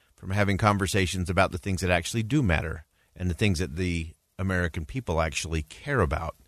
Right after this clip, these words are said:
Uh, and that's where we have to get to actually make a difference on things. Now, there is something that is gonna make a difference this coming weekend. And it's not just the score of the big game between the University of Utah Utes and the Oregon Ducks.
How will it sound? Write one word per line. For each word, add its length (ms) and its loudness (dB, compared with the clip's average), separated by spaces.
Uh, 180 -2
and 100 0
that's 220 2
where 80 2
we 140 4
have 160 2
to 80 -14
get 180 -6
to 180 -2
actually 420 0
make 400 0
a 60 -10
difference 640 -2
on 200 -6
things. 520 -10
Now, 140 6
there 160 8
is 100 4
something 280 2
that 100 2
is 100 2
gonna 160 4
make 240 4
a 60 4
difference 360 0
this 140 -2
coming 320 0
weekend. 540 -4
And 260 4
it's 220 2
not 200 4
just 280 -2
the 100 -2
score 600 4
of 260 4
the 80 -4
big 180 0
game 260 0
between 380 0
the 80 2
University 520 2
of 80 0
Utah 340 4
Utes 420 -2
and 340 0
the 260 0
Oregon 440 0
Ducks. 600 0